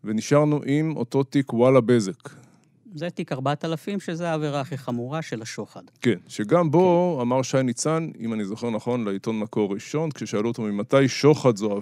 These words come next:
Speaker 1: ממתי, אה, סיקור אוהד זה שוחד, אז הוא אמר, "טוב, צריך פעם ראשונה."
Speaker 2: בדיוק, הוא אמר, "זה עבירה תק-,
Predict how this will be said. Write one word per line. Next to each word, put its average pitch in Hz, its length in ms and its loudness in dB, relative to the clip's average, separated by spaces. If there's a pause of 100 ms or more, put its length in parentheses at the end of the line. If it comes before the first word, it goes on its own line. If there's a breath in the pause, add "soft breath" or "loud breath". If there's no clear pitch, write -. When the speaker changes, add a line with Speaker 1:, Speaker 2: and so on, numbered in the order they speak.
(140)
Speaker 1:
ממתי, 117 600 0
אה, 117 60 -2
סיקור 120 420 -2
אוהד 123 160 4
זה 107 100 -4
שוחד, 196 400 0 (760 soft breath)
אז 110 140 -8
הוא 139 60 0
אמר, 147 100 0
"טוב, 127 220 2 (180)
צריך 143 240 -2
פעם 143 280 2
ראשונה." 110 440 -2
Speaker 2:
בדיוק, 185 240 -10
הוא 127 80 -4
אמר, 147 160 0
"זה 131 100 -2
עבירה 127 260 -2
תק-, 131 260 -8